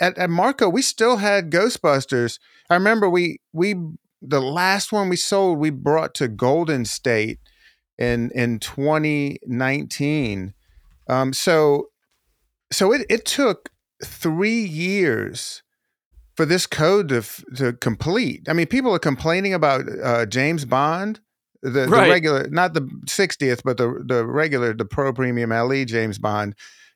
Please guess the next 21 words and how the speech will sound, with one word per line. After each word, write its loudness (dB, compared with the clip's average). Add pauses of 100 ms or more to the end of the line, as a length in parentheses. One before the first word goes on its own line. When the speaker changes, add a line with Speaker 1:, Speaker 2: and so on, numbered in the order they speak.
Speaker 1:
taking, 0 (100)
what, 0
a -4
year? 0 (1000)
Man, 2
Ghostbusters 2
took 0
three -2
years. 0
Th-, -2
there 4
were 2
parts 0
of -2
the 0
playfield 0
that 0
just -4
didn't 0
even -2
work. -2